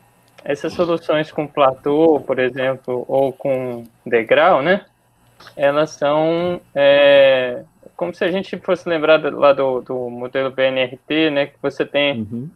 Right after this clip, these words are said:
Speaker 1: aquelas órbitas laterais, né? E você tem aquela órbita que, é, passa pelo, pelos mínimos, né? E vai até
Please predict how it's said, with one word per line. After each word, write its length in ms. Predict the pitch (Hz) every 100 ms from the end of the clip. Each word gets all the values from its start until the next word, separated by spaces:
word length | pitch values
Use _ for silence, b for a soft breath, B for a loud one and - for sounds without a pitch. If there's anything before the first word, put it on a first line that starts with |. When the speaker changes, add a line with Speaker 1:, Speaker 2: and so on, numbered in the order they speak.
| _ -
Speaker 1:
aquelas 480 | 135 143 139 143 147
órbitas 360 | 143 139 143
laterais, 800 | 147 143 143 135 131 147 170 170
né? 220 | 156 151 185 _ _ _ _ _ _ _
E 140 | 139
você 300 | 139 147 143
tem 320 | 160 147 147 151
aquela 480 | 147 165 147 143
órbita 480 | 139 139 143 143 143
que, 520 | 143 - 143 147 151 156 _ _ - _
é, 560 | 135 131 135 131 127 113 _ _ _ _
passa 280 | 135 139 156
pelo, 420 | - 147 143 131 - -
pelos 300 | 139 143 135
mínimos, 500 | 143 156 175 139 131
né? 120 | 139
E 40 |
vai 200 | 139 139
até 240 | 139 139